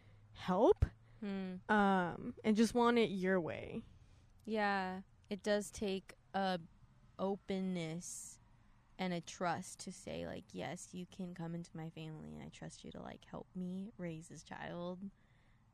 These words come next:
Speaker 2: Um, maybe that we, we could be pretty closed off at times.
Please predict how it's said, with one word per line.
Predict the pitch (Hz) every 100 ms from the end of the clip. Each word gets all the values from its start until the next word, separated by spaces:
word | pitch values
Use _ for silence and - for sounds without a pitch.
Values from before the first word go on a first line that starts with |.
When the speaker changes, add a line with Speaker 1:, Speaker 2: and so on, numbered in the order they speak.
| _
Speaker 2:
Um, | 170 165 160 160 - - 240
maybe | 269 427 440
that | 403 294 - - _
we, | 196 226 202
we | 214
could | - 277
be | -
pretty | - 262
closed | - 233 220
off | 214 214
at | - -
times. | 185 185 185